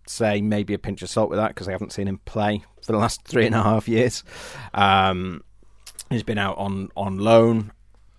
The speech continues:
He was very well regarded at Barnsley, and they wouldn't have terminated that loan with him. He would, you know, I saw someone saying, "Oh, he's played ten games for Barnsley last season." It's like, well, yeah, but he got injured and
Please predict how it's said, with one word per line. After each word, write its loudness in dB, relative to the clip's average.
He -2
was -2
very 2
well 2
regarded -2
at -8
Barnsley, -2
and -6
they -2
wouldn't -8
have -14
terminated -4
that -6
loan -4
with -6
him. -6
He -8
would, -14
you -8
know, -8
I -10
saw -4
someone -10
saying, -6
"Oh, -6
he's -16
played -4
ten -6
games -10
for -10
Barnsley -10
last -10
season." -10
It's -16
like, -10
well, -10
yeah, -4
but -8
he -6
got -2
injured -4
and -8